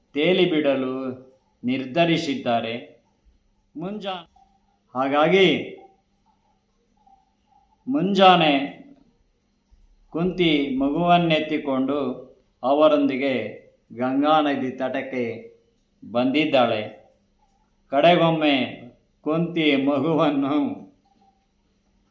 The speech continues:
ತಾಯಿ ಎದೆಗಪ್ಪಿಕೊಂಡು ಹಾಲೂಡಿಸಿ ಮುದ್ದಿಸಿದ್ದಾಳೆ. ಕರ್ಣಕುಂಡಲ ಕವಚಧಾರಿ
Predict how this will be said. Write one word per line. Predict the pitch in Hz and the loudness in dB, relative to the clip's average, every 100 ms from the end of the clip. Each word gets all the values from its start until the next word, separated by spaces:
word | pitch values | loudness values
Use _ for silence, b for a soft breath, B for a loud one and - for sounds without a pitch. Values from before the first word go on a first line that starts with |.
| _ _ _ _ | _ _ _ _
ತಾಯಿ | 123 131 131 104 - - _ _ _ - _ _ _ _ _ | -8 -6 -6 -8 -12 -20 _ _ _ -20 _ _ _ _ _
ಎದೆಗಪ್ಪಿಕೊಂಡು | 135 147 165 170 175 208 202 185 180 165 143 120 | 0 2 6 6 6 2 2 4 4 2 0 -2
ಹಾಲೂಡಿಸಿ | 107 107 131 170 190 202 202 160 175 135 - - - _ _ _ _ _ _ _ _ _ | -6 -2 2 4 4 4 2 2 0 0 -4 -10 -20 _ _ _ _ _ _ _ _ _
ಮುದ್ದಿಸಿದ್ದಾಳೆ. | 107 113 127 165 180 180 175 139 127 113 113 - - _ _ _ _ _ _ - | -10 -6 -2 2 2 2 2 6 6 4 -2 -8 -20 _ _ _ _ _ _ -2
ಕರ್ಣಕುಂಡಲ | 127 143 143 135 139 147 139 127 117 | 0 4 2 2 0 2 2 2 0
ಕವಚಧಾರಿ | - 139 147 151 147 139 135 131 | 0 2 2 2 2 2 2 0